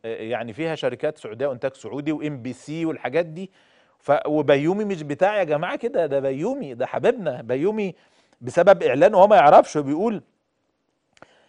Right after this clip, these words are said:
يا جماعة ده ال-، ده، ده إعلان قصير عشرين ثانية، إعلان تجاري لأحد المطاعم الشهيرة في السعودية. السعوديين اعتبروه قال عبارات خادشة تسيء إلى ال-، السعوديين، فهو قال: "أنا مش مسؤول، ده كاتب السيناريو سعودي،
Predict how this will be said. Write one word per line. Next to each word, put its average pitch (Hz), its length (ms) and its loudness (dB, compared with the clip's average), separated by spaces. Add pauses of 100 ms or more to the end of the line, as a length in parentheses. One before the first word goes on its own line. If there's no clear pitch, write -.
(120)
يا 117 60 -6
جماعة 156 320 2
ده 139 60 6
ال-، 117 380 0
ده، 110 160 -2
ده 113 240 -4
إعلان 123 260 -2
قصير 139 520 -2
عشرين 127 320 -10
ثانية، 156 460 -6
إعلان 139 360 -2
تجاري 151 340 0
لأحد 151 360 -2
المطاعم 147 440 -6
الشهيرة 156 360 -8
في - 80 -10
السعودية. 143 580 -8 (640)
السعوديين 147 800 -6
اعتبروه 208 840 0
قال 226 380 0
عبارات 156 400 4
خادشة 202 500 -2 (300)
تسيء 214 460 -6 (560)
إلى 160 340 4 (320)
ال-، 117 180 -4
السعوديين، 95 840 -10
فهو 185 320 4
قال: 208 160 4
"أنا 226 120 2
مش 226 220 -8
مسؤول، 202 360 -8
ده 139 80 -4
كاتب 202 300 -2
السيناريو 190 420 2
سعودي، 165 540 -4